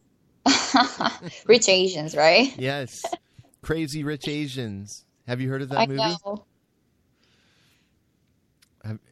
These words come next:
Speaker 2: do, do you know of that movie?
Speaker 1: Which one?
Speaker 2: Crazy Rich Asians?
Speaker 1: Crazy Rich Asians, no.
Speaker 2: Oh, it's a
Speaker 1: Haven't
Speaker 2: new movie that's out now.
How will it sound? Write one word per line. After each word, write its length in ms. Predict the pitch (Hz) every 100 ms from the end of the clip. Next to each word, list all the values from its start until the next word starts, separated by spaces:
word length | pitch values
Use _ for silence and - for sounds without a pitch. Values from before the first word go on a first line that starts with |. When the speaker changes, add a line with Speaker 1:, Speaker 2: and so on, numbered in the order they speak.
| _ - _ _ _
Speaker 2:
do, 140 | - 113 -
do 100 | 113
you 60 |
know 180 | 107 110
of 80 | 107
that 140 | 113
movie? 340 | 107 110 127 131 _ _ _ _ _ _ _ _ - - _ _
Speaker 1:
Which 180 | 220 208
one? 180 | 220 269 - -
Speaker 2:
Crazy 460 | - 117 113 120 110
Rich 260 | 117 -
Asians? 580 | 113 117 127 135 135 - _ _ _ _ _
Speaker 1:
Crazy 360 | 214 214 214
Rich 280 | 202 202 196
Asians, 360 | 190 202 208 196
no. 480 | 190 185 180 190 -
Speaker 2:
Oh, 120 | 127 127
it's 0 |
a 100 | 196
Speaker 1:
Haven't 160 | 190 127
Speaker 2:
new 120 | 139
movie 360 | 135 139 131 104
that's 240 | 98 -
out 220 | 98 90
now. 380 | 98 95 87 95